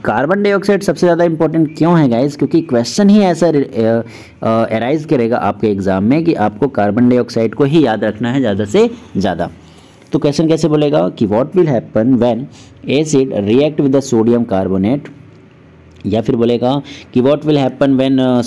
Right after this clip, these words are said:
sodium carbonate is react with acid, या फिर acid is react with sodium carbonate और sodium hydrogen carbonate। तो आपको हमेशा answer करना है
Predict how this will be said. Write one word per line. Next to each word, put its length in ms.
sodium 280
carbonate 460
is 120
react 340
with 160
acid, 200
या 80
फिर 300
acid 180
is 140
react 300
with 140
sodium 340
carbonate 360
और 140
sodium 380
hydrogen 480
carbonate। 580
तो 60
आपको 300
हमेशा 340
answer 300
करना 360
है 240